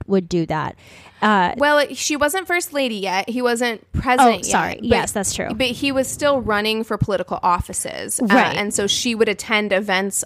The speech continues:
Speaker 2: on his behalf
Speaker 1: That's
Speaker 2: and make
Speaker 1: amazing.
Speaker 2: speeches on his behalf, which is crazy in, like, the very, very early nineteen twenties.
Speaker 1: Yeah.
Speaker 2: Uh, and it was because of this, you know, she kind of won over.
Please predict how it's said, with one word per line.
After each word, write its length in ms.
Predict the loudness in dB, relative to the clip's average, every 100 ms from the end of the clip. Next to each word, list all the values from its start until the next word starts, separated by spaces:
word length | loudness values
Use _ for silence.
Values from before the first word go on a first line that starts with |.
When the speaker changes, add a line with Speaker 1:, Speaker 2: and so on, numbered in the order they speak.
| -2
Speaker 2:
on 160 | -2
his 160 | -2 -6
behalf 540 | -8 -6 0 0 -2 -4
Speaker 1:
That's 160 | -2 0
Speaker 2:
and 60 |
make 80 | 0
Speaker 1:
amazing. 320 | -2 -6 -6
Speaker 2:
speeches 380 | -6 -6 -8 -14 _ _ 0
on 100 | 2
his 160 | 2
behalf, 280 | 2 2 2
which 140 | 2 0
is 160 | 0 0
crazy 400 | 2 2 2 -2
in, 300 | -2 -2 0
like, 180 | -2 -4
the 80 |
very, 300 | -6 -2 0
very 240 | 0 0 0
early 340 | -2 -4 -4
nineteen 380 | -4 -4 -4 -8
twenties. 420 | -6 -6 -8 -10 -6
Speaker 1:
Yeah. 200 | 0 0 -2 -12 _ _
Speaker 2:
Uh, 320 | 2 4 2 -2 0
and 140 | 2
it 80 | 4
was 140 | 2 0
because 380 | -4 -2 0
of 240 | 0 -2 -2
this, 480 | -2 2 2 0 -2
you 140 | -2
know, 100 | 0
she 140 | -2
kind 240 | -2 0 2
of 260 | 2 0 -6 -20 -20 -20 -20 -10
won 600 | -4 2 4 2 0 -4 -2
over. 760 | -2 0 0 2 2 0 -4